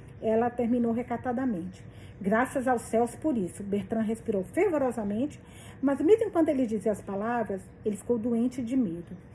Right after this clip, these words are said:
E se afinal, este fosse um substituto para o que viria depois,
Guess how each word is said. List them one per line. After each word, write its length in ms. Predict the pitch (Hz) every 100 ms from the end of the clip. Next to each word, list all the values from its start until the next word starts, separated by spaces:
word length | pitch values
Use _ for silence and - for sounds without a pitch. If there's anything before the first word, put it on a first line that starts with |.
| - -
E 60 | -
se 140 | -
afinal, 580 | - - 202 226 233 208 - - -
este 340 | 330 403 -
fosse 300 | 269 262 247
um 40 | 254
substituto 720 | 233 202 - - 269 277 233
para 160 | 233 226
o 40 |
que 100 | 226
viria 260 | 220 240 247
depois, 500 | 262 - 233 202